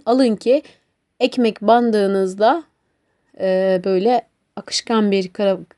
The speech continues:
e, kıvamda olsun yumurtalar. Hemen şöyle servis tabağına alıyorum. Şöyle ekmekle yumurtayıp böyle, e, akışkan olacağını düşünmüştüm ama kayısı kıvamında bir yumurta elde ettim.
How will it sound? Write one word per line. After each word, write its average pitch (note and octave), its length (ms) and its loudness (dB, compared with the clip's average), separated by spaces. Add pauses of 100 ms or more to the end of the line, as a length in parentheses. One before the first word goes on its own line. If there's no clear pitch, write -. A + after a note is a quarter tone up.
e, F#3+ 460 -2
kıvamda F#3+ 440 2
olsun G3 340 -4
yumurtalar. G3+ 600 -2 (800)
Hemen F#4 280 4
şöyle C#4 240 2
servis C#4 380 0
tabağına G3+ 440 -4
alıyorum. B3+ 460 2 (2500)
Şöyle G3+ 300 4
ekmekle B3 560 0
yumurtayıp A3+ 640 0 (720)
böyle, F#3+ 380 0 (760)
e, F#3 800 0 (1300)
akışkan G#3+ 400 -2
olacağını F#3+ 500 0
düşünmüştüm G3+ 440 -4
ama B3 160 2
kayısı A3+ 380 0
kıvamında F#3+ 600 0
bir G3 140 -2
yumurta G3+ 520 -4
elde G3+ 340 -2
ettim. D4 320 -2